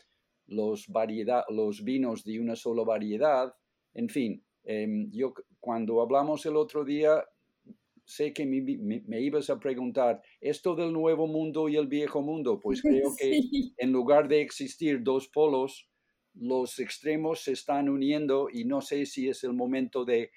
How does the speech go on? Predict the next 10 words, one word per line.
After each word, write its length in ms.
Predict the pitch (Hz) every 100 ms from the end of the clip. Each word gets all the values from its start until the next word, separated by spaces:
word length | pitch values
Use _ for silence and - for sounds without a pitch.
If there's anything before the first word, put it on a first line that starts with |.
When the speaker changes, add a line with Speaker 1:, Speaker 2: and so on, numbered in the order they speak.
| - _ -
Speaker 1:
de 140 | 117
hablar 360 | 117 117 123 120
del 160 | 123
mundo 340 | 113 123 123 120
del 120 | 117
vino 320 | 107 113 117
sin, 480 | 113 - 110 110 104 _ _
sin 320 | - - 117 117
hacer 360 | 113 123 117
esas 440 | 113 - 113 -